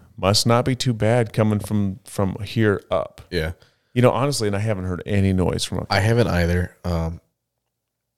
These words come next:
Speaker 2: and I think just acoustically, we know we wanna do something above us.
Speaker 1: Yeah, we gotta, we're, we're definitely gonna put something overhead.
Speaker 2: I think that'll help.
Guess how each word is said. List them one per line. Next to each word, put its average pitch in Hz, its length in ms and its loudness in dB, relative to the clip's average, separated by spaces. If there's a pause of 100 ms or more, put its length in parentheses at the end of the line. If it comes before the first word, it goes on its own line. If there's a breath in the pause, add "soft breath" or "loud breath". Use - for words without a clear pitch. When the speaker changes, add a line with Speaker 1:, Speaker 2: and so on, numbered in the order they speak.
(280)
Speaker 2:
and 113 120 2
I 98 60 2
think 123 240 -2
just 92 260 -2
acoustically, 101 760 -2
we 92 120 -4
know 90 320 -6
we 95 160 -2
wanna 87 260 -6
do 90 160 -6
something 87 440 -6
above 87 340 -10
us. 104 360 -6
Speaker 1:
Yeah, 110 140 2
we 95 140 -2
gotta, 113 200 4
we're, 95 200 0
we're 117 180 -2
definitely 120 400 0
gonna 90 160 -6
put 85 200 -8
something - 280 -2
overhead. 87 360 -6
Speaker 2:
I - 40 0
think 104 200 0
that'll 85 200 -2
help. 85 300 -8